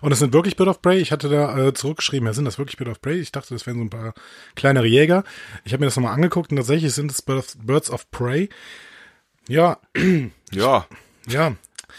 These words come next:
Speaker 1: Ähm, er
Speaker 2: Guter Schuss halt, ne?
Speaker 1: Ja, er folgert dann ja auch so ein bisschen und sagt irgendwie, ja, und, ähm, wenn man das jetzt mal zusammenfügt und auch noch sieht, dass die, äh, Discovery Replikatoren hat und, ähm, Replikatoren, also in der,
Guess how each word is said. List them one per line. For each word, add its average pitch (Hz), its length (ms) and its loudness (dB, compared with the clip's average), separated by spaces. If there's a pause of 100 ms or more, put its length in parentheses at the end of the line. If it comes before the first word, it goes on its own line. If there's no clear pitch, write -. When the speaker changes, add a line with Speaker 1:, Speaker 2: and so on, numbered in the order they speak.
(400)
Speaker 1:
Ähm, 151 320 0
er 139 140 -4
Speaker 2:
Guter 151 200 6
Schuss - 280 2
halt, 95 220 0
ne? 123 180 -2 (100)
Speaker 1:
Ja, 127 80 -2
er 147 160 0
folgert 190 400 4
dann 131 120 -2
ja 131 100 2
auch 127 80 -4
so - 120 -6
ein 127 80 -2
bisschen 147 280 -2
und 139 120 -2
sagt 139 240 0
irgendwie, 135 280 -4
ja, 151 420 2
und, 135 280 -6
ähm, 127 300 -2 (500)
wenn 123 140 0
man 147 120 4
das 143 140 0
jetzt 143 140 -6
mal 135 360 0
zusammenfügt 170 760 2
und 98 100 -6
auch 131 80 -2
noch 139 120 2
sieht, 147 220 -2
dass 139 80 -4
die, 131 240 0
äh, 127 240 0
Discovery 135 420 0
Replikatoren 147 800 2
hat 160 460 -2
und, 127 380 0
ähm, 123 440 0 (140)
Replikatoren, 120 520 -4
also 113 180 -4
in 113 180 -4
der, 113 240 -2